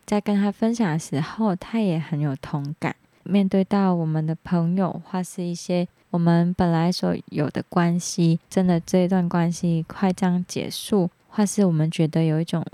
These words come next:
微妙的改变的时候，好像就有一部分的情感也跟着一起离去。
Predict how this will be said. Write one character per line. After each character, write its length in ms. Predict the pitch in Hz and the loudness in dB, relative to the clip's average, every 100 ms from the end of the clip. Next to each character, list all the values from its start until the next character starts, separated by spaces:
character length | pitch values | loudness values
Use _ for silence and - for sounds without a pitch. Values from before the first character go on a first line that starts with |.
| 120 | -2
微 180 | 156 160 | 0 2
妙 320 | 175 208 196 | 2 2 2
的 140 | 175 - | -2 -4
改 180 | - - | -10 -10
变 160 | - 190 | 0 2
的 80 | 160 | 2
时 260 | - - | -2 -6
候， 320 | 175 - 220 196 _ | -8 -2 0 -2 _
好 140 | - 196 | -4 -4
像 380 | - 277 277 262 | 0 0 0 0
就 220 | 254 247 | 0 2
有 180 | 185 151 | 2 0
一 100 | - - | -4 -6
部 160 | 196 | -6
分 280 | 185 - 190 | -6 -4 -2
的 80 | 170 | -2
情 380 | - - 170 147 | -4 -8 -6 -6
感 160 | 170 160 | -6 -6
也 160 | 175 135 - | -8 -12 -6
跟 240 | 180 185 | -4 -2
着 140 | 180 - | -4 -6
一 100 | 160 | -6
起 220 | 160 - | -6 -8
离 240 | 147 107 - | -8 -8 -8
去。 320 | - - 147 | -8 -4 -4